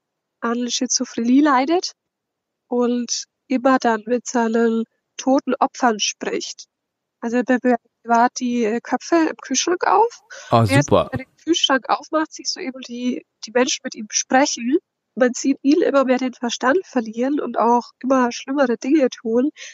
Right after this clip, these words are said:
Speaker 1: Und man weiß gar nicht am Ende, was eigentlich real ist und was sich in seinem Kopf abspielt.
Speaker 2: Mhm. Okay,
Speaker 1: Es ist
Speaker 2: okay.
Speaker 1: ein sehr interessanter Film, der als, also ich fand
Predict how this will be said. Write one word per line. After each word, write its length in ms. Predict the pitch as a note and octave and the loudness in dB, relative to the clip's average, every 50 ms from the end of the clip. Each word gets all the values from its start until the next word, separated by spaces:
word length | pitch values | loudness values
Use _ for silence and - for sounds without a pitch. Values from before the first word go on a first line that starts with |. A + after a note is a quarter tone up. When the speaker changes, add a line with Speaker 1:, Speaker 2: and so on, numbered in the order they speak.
| - - | -12 -6
Speaker 1:
Und 100 | - A3 | -6 -2
man 160 | A3+ A#3+ A#3 | -2 0 2
weiß 360 | A3 A#3+ A#3+ C#4 F4 - - - | 2 4 4 4 2 -2 -4 -4
gar 200 | - A#3 A3+ B3+ | 0 2 2 4
nicht 260 | D#4+ E4+ D#4 - - | 4 2 0 -2 -6
am 100 | B3+ B3+ - | -8 -8 -8
Ende, 280 | - A3 B3 B3+ D4 C#4+ A#3 | -8 -8 -8 -6 -6 -4 -2
was 240 | B3 C4 C#4 - - _ | 0 0 0 -2 -6 _
eigentlich 420 | - C4+ C#4 C#4+ D4 C#4+ C4 - - | -8 -6 -2 0 0 0 0 -2 -2
real 360 | A#3+ A#3 A#3 A3+ A#3+ A#3+ C4+ D#4 | 0 0 2 2 2 2 2 2
ist 280 | G4+ E4 D#4 - - _ | 0 -2 -2 -4 -6 _
und 180 | - A#3 A3+ A#3 | -12 -10 -4 0
was 160 | B3+ C4 - - | 0 0 0 -2
sich 160 | B3+ - - | -6 -10 -8
in 60 | - A3+ | -8 -8
seinem 220 | - - A#3+ A#3+ A3 - | -6 -6 -6 -6 -6 -8
Kopf 240 | - - B3+ - - | -10 -12 -12 -10 -8
abspielt. 600 | - G#3+ G#3 - - - - G#3+ G3 G3 F#3 - - _ _ _ _ _ _ _ | -6 -6 -6 -6 -8 -6 -2 0 2 2 0 -2 -6 _ _ _ _ _ _ _
Speaker 2:
Mhm. 540 | - C#3 B2+ B2 A2 G#2+ G#2 G#2 G#2+ D3 F#3 - _ - | -4 0 0 2 2 2 2 2 2 0 -2 -4 _ -4
Okay, 280 | - A#2+ - - G#2 G2 | -2 -2 -2 0 2 2
Speaker 1:
Es 220 | G#2 D#3+ G3 G3 | 4 4 2 2
ist 80 | - - | 0 -2
Speaker 2:
okay. 180 | A#2 - - F#2+ | -2 0 0 -2
Speaker 1:
ein 60 | A#2+ | -4
sehr 260 | - - - C4+ C4+ _ - | -4 -6 -6 -8 -8 _ -2
interessanter 800 | - C4 D4 - - C4 - - - C4 C4+ E4 - E4+ D#4 | 0 2 2 2 0 -2 -2 0 0 0 2 2 2 0 0
Film, 400 | - - - C4 C4 C4+ C#4 C4+ | 0 -2 -4 -2 0 0 0 0
der 260 | C4+ B3 A#3+ A#3 - | 0 0 0 0 2
als, 540 | - A#3 A#3 A#3+ A#3+ A#3+ A3+ - - - - _ _ _ _ _ _ - | 2 2 2 2 2 0 -2 -6 -10 -14 -14 _ _ _ _ _ _ -10
also 160 | A#3+ A3+ - | -8 -6 -6
ich 120 | A3+ - - | -6 -6 -2
fand 240 | - C#4 C#4+ D#4+ | 2 2 2 2